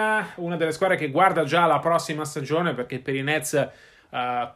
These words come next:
comunque si riprenda, anche se faranno i playoff, il duemiladiciannove venti è un anno di transizione in attesa nel venti ventuno con Kevin Durant e Kyrie Irving sani di provare a lottare per il titolo.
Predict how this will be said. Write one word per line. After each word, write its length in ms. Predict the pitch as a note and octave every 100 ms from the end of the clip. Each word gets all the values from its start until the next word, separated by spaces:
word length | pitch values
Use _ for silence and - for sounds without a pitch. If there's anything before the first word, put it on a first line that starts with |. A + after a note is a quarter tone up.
| _
comunque 440 | - E3+ B3+ B3 A3
si 120 | G3+
riprenda, 760 | G3 F#3+ G3 F#3 F#3 F#3 F#3
anche 300 | C#3+ E3+ E3+
se 160 | D3+ D3+
faranno 300 | D3 D3+ D3
i 40 |
playoff, 560 | C#3+ C3+ D3 F3+ D#3 - B2 G#2+ - _ _ -
il 160 | C3+
duemiladiciannove 800 | C3+ D#3 F3 D#3 D3+ D#3+ E3 E3
venti 300 | E3+ E3 C#3+
è 20 |
un 160 | C3+ D3+
anno 460 | F3 E3 D3+ C#3+ C#3
di 360 | B2 E3+ D3+
transizione 840 | C#3+ D#3+ E3+ F#3 F#3+ C#3 B2 A#2+ -
in 160 | E3+ F3
attesa 640 | F3 F3 D#3 E3 D#3+ - _ _ -
nel 220 | F3 A#3+
venti 300 | F#3+ G3 F#3
ventuno 480 | F#3 F3+ F3+ D#3+ C3
con 180 | E3+ E3
Kevin 300 | G#3 G3+ F3+
Durant 320 | F3 F3+ E3+
e 40 |
Kyrie 340 | D#3 D#3+ D#3+ D#3+
Irving 260 | C#3+ D3
sani 500 | C#3+ C#3+ C3+ C#3 C3+ - _ -
di 160 | F3
provare 520 | F3 F3+ E3 D#3+ D#3+
a 100 | C3+
lottare 360 | D3 C#3+ C3+ B2+
per 140 | B2+
il 100 | A#2+
titolo. 360 | A#2+ G#2 G2